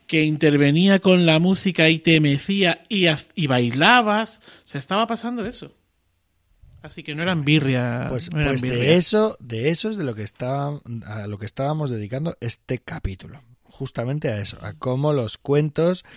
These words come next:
Speaker 2: dependen, eh, del público. Anabel, cuéntanos.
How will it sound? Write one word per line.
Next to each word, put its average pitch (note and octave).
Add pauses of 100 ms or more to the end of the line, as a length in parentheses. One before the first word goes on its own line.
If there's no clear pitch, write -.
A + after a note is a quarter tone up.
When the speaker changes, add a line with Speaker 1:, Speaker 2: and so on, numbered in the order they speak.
(240)
Speaker 2:
dependen, D3+
eh, G2+
del F#2+
público. -
Anabel, A2 (200)
cuéntanos. C3+